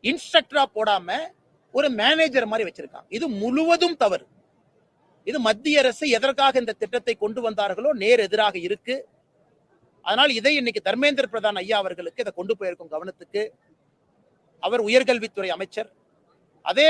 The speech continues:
போல பள்ளி கல்வித்துறை அமைச்சருக்கும் நம்முடைய இங்க இருக்கக்கூடிய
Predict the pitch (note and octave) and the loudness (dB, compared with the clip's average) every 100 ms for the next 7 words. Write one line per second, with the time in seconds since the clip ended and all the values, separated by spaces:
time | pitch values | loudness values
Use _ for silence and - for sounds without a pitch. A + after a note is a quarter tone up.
0 | C#4+ B3+ C#4+ - A3+ C#4+ E4+ - C4 B3 | 4 2 0 0 0 0 0 0 -2 -4
1 | A#3 G#3 F#3+ G#3 G3+ G3 B3+ D4+ - F#3+ | -4 -4 -4 -4 -6 -6 -8 -8 -10 -8
2 | G3+ G3+ F#3+ F#3 A3 A#3 A3+ G#3 G3 | -4 -2 -2 -2 -2 -2 -2 -4 -4